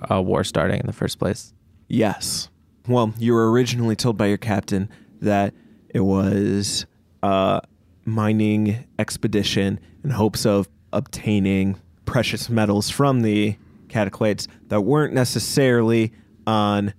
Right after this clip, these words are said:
Speaker 2: the whole black brush trade list, which is usually any substance that's not on the black brush trade list is considered an illegal substance. However, that's been rewritten. You were told that they were looking for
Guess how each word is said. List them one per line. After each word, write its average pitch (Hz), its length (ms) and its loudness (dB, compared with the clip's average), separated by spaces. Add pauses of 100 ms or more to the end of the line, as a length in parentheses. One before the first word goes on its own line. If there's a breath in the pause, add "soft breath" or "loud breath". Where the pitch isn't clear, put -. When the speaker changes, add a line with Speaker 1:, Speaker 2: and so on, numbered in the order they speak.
(300)
Speaker 2:
the 107 140 0
whole 101 580 0 (380)
black 110 280 -2
brush 107 300 -2
trade 110 340 0
list, - 400 -4
which - 180 -2
is 98 220 -2
usually 101 480 0 (320 soft breath)
any 123 220 2
substance 117 400 -2
that's 107 240 -2
not 104 180 2
on 104 80 0
the 101 60 0
black 104 260 0
brush 107 240 -2
trade 104 240 2
list 104 340 0 (300 loud breath)
is 98 340 0
considered 101 520 -2
an 101 120 -2
illegal 101 440 0
substance. - 720 -6 (460)
However, 123 580 2 (140)
that's 117 260 0
been 107 180 2
rewritten. 98 540 0 (340 soft breath)
You 123 160 2
were 123 140 2
told 135 720 0 (260)
that 110 180 -4
they 120 120 2
were 110 220 2
looking 107 520 0
for - 680 -2